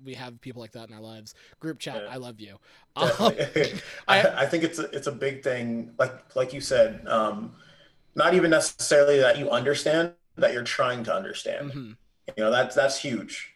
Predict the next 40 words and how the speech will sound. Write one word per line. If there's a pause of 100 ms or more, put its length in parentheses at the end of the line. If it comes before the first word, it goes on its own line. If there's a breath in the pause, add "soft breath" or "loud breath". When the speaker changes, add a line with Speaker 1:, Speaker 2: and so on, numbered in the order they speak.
Speaker 1:
Yeah.
Speaker 2:
because (100)
if
you
just
kinda
see
an
issue
and
you're
like,
"Ah,
whatever," (360 soft breath)
and
you
see
your
friends
are,
like,
going
through
it, (320)
and
you
don't
think
to
yourself,
"Let
me
see
how
this
affects
them," (840 soft breath)
that's,
that's
bad.